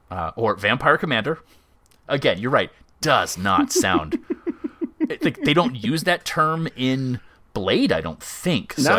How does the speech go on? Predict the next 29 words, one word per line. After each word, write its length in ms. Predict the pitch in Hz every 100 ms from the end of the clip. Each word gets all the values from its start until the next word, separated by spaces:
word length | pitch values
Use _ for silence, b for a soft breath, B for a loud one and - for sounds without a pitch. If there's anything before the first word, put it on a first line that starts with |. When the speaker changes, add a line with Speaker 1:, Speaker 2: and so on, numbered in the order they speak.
| 185
Speaker 1:
I 40 | 139
feel 140 | 120
like 340 | 104 95 - 110
they, 120 | 101 -
it 80 | 90
would 160 | 131
be, 240 | 107 101 101
would 180 | 127 104
made 180 | 101 101
more 140 | 98 95
sense 320 | - 95 -
to 100 | -
refer 320 | 82 - 90
to 180 | 85 92
it, 140 | 82 - _
you 80 | 98
know. 220 | 87 78 -
Speaker 2:
Well, 80 | 269
the, 100 | 247
but 300 | 214 269 254
the 80 | 233
boys 400 | 240 302 277 202
don't 200 | 208 190
use 160 | 294 175
it. 80 |
The 80 | 160
vampires 680 | 165 247 480 392 196 165 127
use 240 | 127 107
it. 220 | 95 -